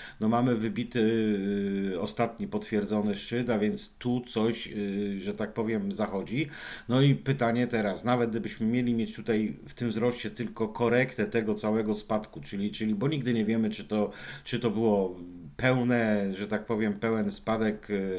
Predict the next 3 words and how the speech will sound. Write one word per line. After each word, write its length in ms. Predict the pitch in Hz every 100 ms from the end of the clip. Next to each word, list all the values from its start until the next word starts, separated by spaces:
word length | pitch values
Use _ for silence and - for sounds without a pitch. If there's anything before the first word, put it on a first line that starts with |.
| 92 90 85 - - - 92
e, 60 | 92 92 95 95 76
już 280 | 120 123 101
zakończony, 960 | 104 117 - 123 117 123 123 120 123